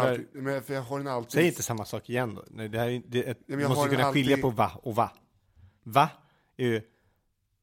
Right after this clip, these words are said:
Speaker 1: Du,
Speaker 2: va?
Speaker 1: du, du förstår
Speaker 2: Vad menar du?
Speaker 1: Ja, men det, det är det jag försöker förklara. Den,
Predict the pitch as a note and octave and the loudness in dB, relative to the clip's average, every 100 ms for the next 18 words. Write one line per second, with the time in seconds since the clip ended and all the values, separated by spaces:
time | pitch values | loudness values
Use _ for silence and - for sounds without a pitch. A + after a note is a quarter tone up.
0 | _ G#2+ B2+ C3 C3+ C#3 C3+ B2 D3 E3 | _ -10 -4 -2 -2 -6 -8 2 4 4
1 | F#3 B2 F#3 - C#3+ D3+ D3 D3+ C#3 _ | 0 -2 -6 -10 -12 -12 -12 -14 -18 _
2 | - C3+ C3+ C3+ A2+ B2 A2+ - A#2+ - | -14 -14 -10 -12 -12 -14 -16 -16 -18 -20
3 | _ _ _ _ _ _ _ _ _ _ | _ _ _ _ _ _ _ _ _ _
4 | _ _ _ C3+ C#3 - | _ _ _ -4 -4 -8